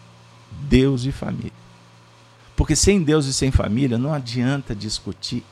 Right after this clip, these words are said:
nada. Você pode até se relacionar na discussão, mas não vai dar em lugar nenhum, a não ser na desilusão. E descobrir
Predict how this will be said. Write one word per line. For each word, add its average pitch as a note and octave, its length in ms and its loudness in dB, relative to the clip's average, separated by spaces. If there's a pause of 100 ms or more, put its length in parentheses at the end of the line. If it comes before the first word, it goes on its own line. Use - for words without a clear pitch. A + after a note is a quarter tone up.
nada. F2+ 460 -4 (4000)
Você - 140 0
pode C#3+ 260 0
até D3+ 440 0 (380)
se - 180 0
relacionar G#2+ 800 0 (160)
na G2+ 140 0
discussão, E2+ 720 -4 (880)
mas D3 120 -2
não D3 80 -2
vai C#3+ 160 0
dar C3+ 140 0
em C3 60 -2
lugar C3 200 -4
nenhum, G2 240 -4 (840)
a B2+ 80 -4
não B2+ 120 0
ser C#3 220 -2
na D3 120 -4
desilusão. A#2 800 -2 (960)
E F#2 200 -4 (380)
descobrir D#3 600 2